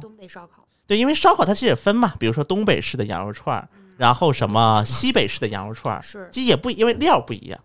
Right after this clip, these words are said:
Speaker 1: 嗯。
Speaker 2: 主要它用的料儿不太一样。像比如说咱们一般想一下，比如紫兰，就是蘸紫兰，
Speaker 1: 嗯。
Speaker 2: 蘸辣料儿的一种，应该就是东北式的，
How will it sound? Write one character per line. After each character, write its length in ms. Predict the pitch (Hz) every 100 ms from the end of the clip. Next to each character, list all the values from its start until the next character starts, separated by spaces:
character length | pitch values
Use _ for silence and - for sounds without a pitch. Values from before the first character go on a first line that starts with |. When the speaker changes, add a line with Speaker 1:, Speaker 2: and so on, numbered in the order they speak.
| _
Speaker 1:
嗯。 320 | 208 180 156
Speaker 2:
主 80 | 139
要 40 | 151
它 60 |
用 120 | 226 226
的 80 |
料 160 | 214 254
儿 40 |
不 100 | 185
太 120 | - 104
一 120 | 101
样。 200 | 110 92 - - - - -
像 200 | - 208
比 100 | 196
如 140 | 113 135
说 120 | 175
咱 160 | 120 110
们 120 | 147
一 80 | 160
般 180 | 143 143
想 200 | - 110
一 40 |
下， 60 | 127
比 100 | 127
如 60 |
紫 260 | 147 - 110
兰， 300 | 92 110 175 -
就 160 | 185
是 120 | 147 - - - _
蘸 160 | 196 160
紫 160 | - 101
兰， 180 | 98
Speaker 1:
嗯。 40 | 131
Speaker 2:
蘸 120 | 180
辣 200 | 180 180
料 180 | 196 196
儿 20 |
的 80 | 120
一 60 | 104
种， 180 | 101
应 80 | 123
该 140 | 156 156
就 100 | 160
是 120 | 139
东 180 | - 220
北 160 | 208
式 160 | - -
的， 180 | 80